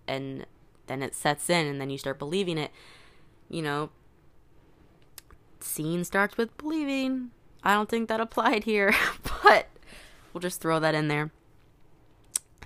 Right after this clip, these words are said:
But yeah, I don't know.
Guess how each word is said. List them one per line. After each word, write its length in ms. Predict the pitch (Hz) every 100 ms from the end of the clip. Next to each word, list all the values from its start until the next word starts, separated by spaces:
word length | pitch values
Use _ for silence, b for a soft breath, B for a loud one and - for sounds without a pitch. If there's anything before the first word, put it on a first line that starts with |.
| b b b b b b b
But 120 | - 320
yeah, 400 | 370 339 143 - _ _ - _ _ _
I 80 | 277
don't 80 | 330
know. 140 | 392